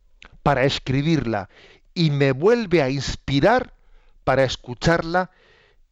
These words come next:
y para, y para aplicarla en nuestra vida, ¿eh? Eh, decía también Benedicto dieciséis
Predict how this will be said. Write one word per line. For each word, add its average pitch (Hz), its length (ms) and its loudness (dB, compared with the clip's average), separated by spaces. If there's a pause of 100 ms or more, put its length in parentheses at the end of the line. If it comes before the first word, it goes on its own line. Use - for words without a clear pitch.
y 151 140 0
para, 120 580 0 (180)
y 139 120 -4
para 123 220 0
aplicarla 123 680 -2
en 113 80 -6
nuestra 113 360 -4
vida, 104 360 -4 (180)
¿eh? 143 200 -10 (840)
Eh, 104 200 -14
decía 127 500 0
también 123 380 -6
Benedicto 127 480 -4
dieciséis 151 720 -2